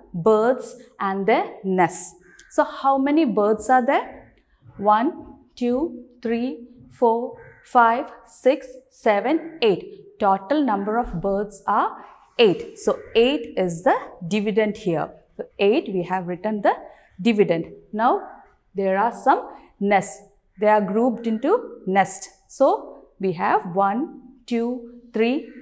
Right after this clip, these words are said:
four. Four nests and four becomes the divisor.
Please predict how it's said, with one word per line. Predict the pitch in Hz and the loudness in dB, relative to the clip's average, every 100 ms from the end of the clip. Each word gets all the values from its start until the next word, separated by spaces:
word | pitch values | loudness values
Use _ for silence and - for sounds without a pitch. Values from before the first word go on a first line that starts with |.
| - | -20
four. | - - 196 - - - - | -4 2 2 2 -8 -18 0
Four | 226 247 | 4 4
nests | 240 240 349 - - - - | 4 4 4 0 -12 -18 -6
and | 180 175 | -6 -4
four | - 220 233 | -2 0 0
becomes | 190 - 185 180 160 | -2 -2 -2 -2 2
the | 240 508 - - - _ 196 | 4 4 0 -16 -20 _ 2
divisor. | 254 240 208 - - 165 | 4 6 4 2 -2 -2